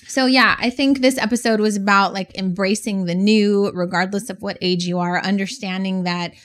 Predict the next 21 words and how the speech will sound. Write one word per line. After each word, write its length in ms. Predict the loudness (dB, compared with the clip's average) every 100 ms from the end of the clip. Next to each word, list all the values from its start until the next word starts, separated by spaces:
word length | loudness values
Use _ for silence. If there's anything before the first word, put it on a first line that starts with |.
| _ -4
every 220 | 0 4 4
generation 680 | 4 2 0 -2 -4 -2
has 240 | 0 0 -2
beef 340 | -2 -2 0
with 180 | -4 -2
another 320 | -2 0 0
generation. 640 | 0 0 2 2 0 -2 -2
You 120 | -2
think 200 | -2 -4
that 120 | -4 -4
your 100 | -2
generation 640 | 0 2 4 4 4 0
was 160 | 0 2
better 340 | 2 2 2
and 120 | 0 -2
it 100 | 2
knows 240 | 4 4
everything, 520 | 2 -2 -2 -2 -4 -2
and 80 |
it 160 | -2 -2
doesn't. 500 | -2 -2 -2 -2